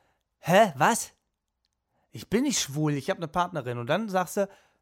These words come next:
„Aha, und jetzt auf einmal ist dir Gendern doch wichtig.“ Eigentlich nur ein sehr praxisnahes Beispiel, oder? Also dann geht's doch auf einmal schnell. Wenn's einen selbst betrifft und dann aber irgendwie,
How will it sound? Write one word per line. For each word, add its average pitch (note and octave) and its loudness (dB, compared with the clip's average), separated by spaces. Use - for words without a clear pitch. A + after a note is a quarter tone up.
„Aha, C#3+ 2
und C3 -4
jetzt D3 -2
auf C#3 -6
einmal D3+ -2
ist - -8
dir C#3 -6
Gendern A#2+ -4
doch A2+ -6
wichtig.“ - -18
Eigentlich E3 -4
nur D#3 0
ein C#3+ -6
sehr C#3+ 2
praxisnahes C3+ -4
Beispiel, C3+ -2
oder? B2+ -6
Also C3 -2
dann D#3 2
geht's G#3+ -2
doch F3+ 0
auf F3 -4
einmal D3 0
schnell. G#2+ -6
Wenn's C#3 -2
einen B2+ 0
selbst E3+ -2
betrifft - -8
und - -8
dann F3+ 0
aber D3 -4
irgendwie, D#3 -2